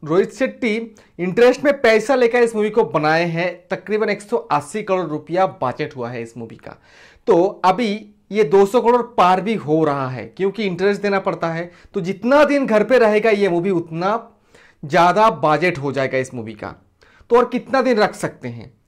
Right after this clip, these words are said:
तो मैंने आप लोगों को कुछ दिन पहले बताया था, ये जो सूर्यवंशी मूवी है, ये मूवी तो अक्षय कुमार, रोहित शेट्टी का मूवी है ये, और कैटरीना कैफ इसका हीरोइन है, और भी बहुत सारे कलाकार इस मूवी में है, बड़ा बड़ा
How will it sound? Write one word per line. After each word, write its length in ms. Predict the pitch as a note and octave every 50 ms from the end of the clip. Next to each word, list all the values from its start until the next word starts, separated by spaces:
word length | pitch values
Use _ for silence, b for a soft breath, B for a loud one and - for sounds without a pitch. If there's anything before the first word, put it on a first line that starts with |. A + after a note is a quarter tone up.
| _ -
तो 80 | A#3 A3+
मैंने 240 | A3+ A3+ A#3 A#3 B3
आप 200 | B3+ B3 B3 A#3+
लोगों 140 | A#3+ A#3 A#3
को 100 | A3+ A#3
कुछ 180 | G#3+ - A3+ G#3
दिन 160 | F3 A3+ A3+ A3+
पहले 280 | A3+ G3+ F#3+ G3+ G#3+ G#3
बताया 300 | - E3 F#3 F#3+ F#3+ F#3
था, 160 | F#3+ F#3 E3+
ये 240 | F3+ F#3 F3 F#3+ G#3
जो 220 | E3+ F#3 G3+ F#3+
सूर्यवंशी 520 | F#3+ F#3+ F3+ E3+ F#3 G3+ G3+ G3 G3 - G3+
मूवी 220 | F3 E3+ E3+ F#3+
है, 260 | F#3 E3+ E3+ F3+ F#3+ B B B B B B
ये 200 | B E3+ G3+ A3
मूवी 320 | G#3+ G3 G3 F3+ F#3+ G#3 G#3+ G#3 G#3
तो 120 | - A3+
अक्षय 400 | G#3+ G3+ F3 E3+ - - A3 G#3
कुमार, 440 | G3+ G#3 G#3 G3 F#3 F3+ F#3+ G3 - - b b b b b b b b -
रोहित 220 | D3+ E3 F#3+ G3 -
शेट्टी 280 | - G#3+ A3 - A3+
का 160 | A3 A3 G#3+ G3+
मूवी 280 | G3 F#3 E3 F#3+ F#3+
है 160 | F3+ F3 F3
ये, 200 | E3+ E3 E3 E3+ F#3
और 320 | F#3+ - E3+ E3+ E3 E3
कैटरीना 320 | E3+ F3+ E3 E3+ F3 F#3 F3
कैफ 160 | F3 F3 F3
इसका 200 | E3+ E3+ F#3+ F3
हीरोइन 380 | D3+ D3 D3 D#3+ E3 E3+ E3+
है, 60 | E3+ E3+
और 180 | D#3+ F3 F#3+
भी 60 | G3
बहुत 260 | A3 G#3 G3 G3 G3 G3+
सारे 140 | G#3+ G3+
कलाकार 340 | F3+ F#3 E3 E3+ D#3+ F3+ E3+
इस 140 | E3+ E3 -
मूवी 180 | E3+ D#3+ D3+ D#3
में 120 | D#3 E3
है, 200 | D#3+ D#3 D#3+ D#3 C#3
बड़ा 160 | C#3 C#3 D3
बड़ा 280 | D3 D3+ D3+ D3+ D3